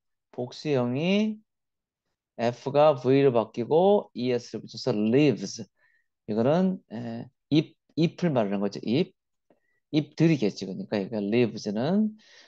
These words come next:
자, 우리는 먹어요. 우리가 이제 이, 이 시금치를 먹을 땐 말이죠. 우리는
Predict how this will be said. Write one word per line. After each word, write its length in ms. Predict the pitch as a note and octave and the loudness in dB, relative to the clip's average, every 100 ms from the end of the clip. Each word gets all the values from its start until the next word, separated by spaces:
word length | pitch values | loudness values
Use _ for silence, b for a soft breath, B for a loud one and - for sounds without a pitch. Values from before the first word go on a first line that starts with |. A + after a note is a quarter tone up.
| b | b
자, 180 | - A2+ | -2 0
우리는 440 | A#2+ F#3 G3+ G3+ C#3 | 4 4 6 4 6
먹어요. 540 | C3+ D3 C#3 C#3 C#3 | 4 6 6 6 4
우리가 280 | A#2 D3+ F#3 | 2 2 0
이제 720 | D3+ D3 C#3+ C3+ A2 G#2 A2+ A#2+ C3 _ _ - | 2 2 2 2 0 -4 -6 -8 -16 _ _ -8
이, 60 | |
이 680 | A2 G2+ G3 F#3 F2+ - - - | -4 -2 -2 -4 -6 -8 -12 -10
시금치를 560 | - A3+ C4+ - G3+ | -4 2 2 2 2
먹을 280 | D#3+ A#2 A2 | 2 2 0
땐 200 | A2+ G#2+ | 0 -2
말이죠. 400 | F#2+ F#2+ D3 E3+ | -2 -6 0 0
우리는 460 | A2+ A#2+ F3+ E3+ | 2 2 2 0